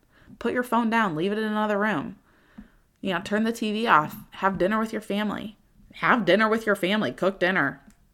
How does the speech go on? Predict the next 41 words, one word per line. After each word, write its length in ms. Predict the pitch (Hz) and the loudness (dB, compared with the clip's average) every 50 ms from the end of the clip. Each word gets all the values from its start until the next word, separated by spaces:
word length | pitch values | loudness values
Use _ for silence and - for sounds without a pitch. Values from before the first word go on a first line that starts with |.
| _ _ - - | _ _ -20 -6
Have 240 | - 165 170 175 | 0 0 2 2
a 140 | 170 151 - | 2 0 0
dinner 360 | - 151 139 - 175 190 185 | -2 -6 -6 -2 -2 0 0
at 100 | 180 175 | 0 -2
the 60 | - 156 | -4 -4
table 360 | - 180 180 170 143 135 135 | -2 -2 -2 0 -2 -2 -2
instead 260 | 143 156 - - 160 | -4 -6 -4 -4 -4
of 220 | 160 151 156 - - | -4 -4 -6 -8 -4
bu-, 220 | - 170 - - - | -2 0 0 0 0
buying 200 | 170 170 175 180 | -2 -2 -2 -2
fast 320 | - 175 165 165 - - | -2 -2 -2 -2 -4 -4
food. 240 | - 202 175 139 139 | -2 -2 -2 -2 -2
Be 100 | 196 190 | -6 -8
present 540 | - - - 214 233 220 175 131 - - - - - - - - - - - | -8 -2 0 0 0 0 -2 -6 -6 -10 -14 -20 -20 -20 -20 -20 -20 -8 -4
with 160 | 185 190 190 | -4 -2 -2
the 60 | 196 | -4
people 280 | - - 202 202 - 190 | -4 -4 -4 -2 -2 -2
in 60 | 175 | -2
your 120 | 160 151 147 | 0 0 0
life. 280 | 139 - - - - | 0 -2 -4 -8 -4
That's 240 | - 202 226 233 - | -4 -4 -4 -2 -6
a 60 | 240 | -6
simple, 440 | - - - 226 233 233 254 233 202 | -6 -4 -2 -2 -2 0 0 0 0
these 260 | 190 185 196 240 247 | -2 -2 -2 -2 -2
are 80 | 294 285 | -2 -4
simple 360 | - - - 247 240 240 220 | -4 -4 -4 -4 -4 -2 0
ways 260 | 208 208 202 208 208 | 0 2 2 0 -2
to 160 | - - 202 | -6 -4 -4
invest 520 | 190 175 165 160 175 165 175 196 - - - | -4 -4 -4 0 2 2 2 2 -2 -6 -8
in 80 | 202 | -6
yourself 400 | 190 175 165 - - 165 165 - | -4 -4 -4 -2 -2 -2 -2 -2
and 100 | 180 165 | -4 -2
others. 360 | 143 147 170 190 208 226 226 - - - - - - _ _ _ - | -2 -2 0 -2 -2 -2 -4 -8 -14 -20 -20 -20 -20 _ _ _ -14
And 180 | - 233 262 | -8 -4 0
y'all, 260 | 262 311 320 359 339 277 | 0 2 4 4 4 4
a 40 | |
lot 240 | 233 262 285 339 339 | 4 2 2 2 4
of 100 | 339 320 | 4 2
this 160 | 339 330 - | 2 0 0
is 140 | 302 277 277 | 0 -2 -2
free. 580 | - - - 339 359 370 349 330 247 175 165 | -4 -2 0 2 4 6 6 6 4 4 2